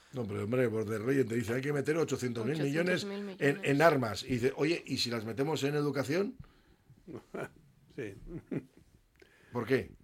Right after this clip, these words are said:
Speaker 1: ¿Por qué no? O las metemos en cualquier otra cosa, me da igual. No, es que a mí me pone muy, me ponen muy nervioso estas cosas, porque digo,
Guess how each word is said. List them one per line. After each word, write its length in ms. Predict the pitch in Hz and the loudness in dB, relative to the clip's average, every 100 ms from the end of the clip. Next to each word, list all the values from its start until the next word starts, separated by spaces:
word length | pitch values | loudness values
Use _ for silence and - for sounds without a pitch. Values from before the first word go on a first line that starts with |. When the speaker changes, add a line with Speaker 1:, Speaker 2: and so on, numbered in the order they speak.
| - | -18
Speaker 1:
¿Por 100 | 107 | -12
qué 100 | 104 | -8
no? 160 | 107 82 - - _ _ - | -8 -10 -18 -20 _ _ -18
O 80 | - | -10
las 100 | 107 | -8
metemos 280 | 104 107 131 | -6 -4 -2
en 80 | 120 | -2
cualquier 220 | 120 123 | 0 -2
otra 140 | 110 | -2
cosa, 240 | 95 87 80 92 | -6 -10 -14 -14
me 60 | |
da 80 | 107 | -10
igual. 320 | 101 98 233 202 - - - - - - - - - - - | -10 -10 -14 -16 -16 -16 -18 -20 -20 -20 -8 -4 -4 -6 -2
No, 240 | 127 143 113 | 0 2 0
es 120 | 101 | 0
que 280 | 143 147 104 104 117 | 0 0 -2 -8 -8
a 60 | 107 | -4
mí 100 | 113 | -2
me 100 | 123 | 0
pone 220 | 160 135 | 0 0
muy, 160 | 113 | -2
me 380 | 110 123 104 101 | -4 -6 -6 -6
ponen 260 | 131 147 131 | -4 -2 -2
muy 100 | 110 | -4
nervioso 340 | 98 101 - | -6 -8 -8
estas 200 | 107 110 | -10 -8
cosas, 300 | 156 143 110 | -4 -2 -2
porque 180 | 104 104 | -4 -6
digo, 260 | 107 104 | -4 -6